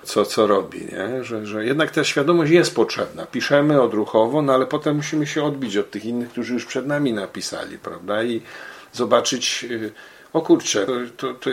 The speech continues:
to w tych moich pomysłach wcale nic nowego nie ma, oni już to sprawdzili. To jest bardzo trudne, jak wiadomo, ponieważ już wszystko w poezji było od pustej kartki zatytułowanej,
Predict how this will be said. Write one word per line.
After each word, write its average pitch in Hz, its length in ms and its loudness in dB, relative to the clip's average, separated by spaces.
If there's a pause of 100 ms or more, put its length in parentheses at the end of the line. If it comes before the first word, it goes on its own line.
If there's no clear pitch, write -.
(120)
to 127 80 -2
w - 80 -8
tych 139 140 0
moich 143 240 2
pomysłach 135 460 0
wcale 139 340 2
nic 139 260 -2
nowego 131 360 0
nie 160 140 4
ma, 135 120 4
oni 123 280 0
już 123 160 -6
to 135 120 0
sprawdzili. 127 600 0
To - 80 -2
jest 185 120 0
bardzo 147 300 4
trudne, 113 440 0
jak 117 200 0
wiadomo, 104 440 2
ponieważ 101 300 0
już 107 140 -4
wszystko - 360 2
w - 60 -6
poezji 101 380 2
było 95 380 0 (680)
od - 120 2
pustej 165 400 6
kartki - 440 4
zatytułowanej, 120 1080 6